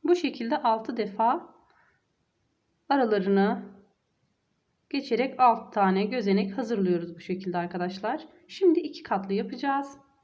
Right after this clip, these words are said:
Şöyle şuraya arkadaşlar batıp böyle iyice ayarlayalım.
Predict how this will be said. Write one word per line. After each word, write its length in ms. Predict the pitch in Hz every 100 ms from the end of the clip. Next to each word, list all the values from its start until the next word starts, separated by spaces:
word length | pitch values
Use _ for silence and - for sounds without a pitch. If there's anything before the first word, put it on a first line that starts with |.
| _ _ _ _ _ _ _ _ _ _ 349 _ _ _ _ _ _ _ _ _ _ _ _ _ _
Şöyle 720 | - 294 254 214 208 233 - - _ _ _ _ _ _
şuraya 520 | - - 269 220 190
arkadaşlar 680 | 180 180 190 185 185 190 185
batıp 680 | 233 247 - 208 214 214 - _ _ -
böyle 240 | 220 196
iyice 400 | 190 220 196 185
ayarlayalım. 1080 | 196 214 190 185 180 175 175 185 208 - -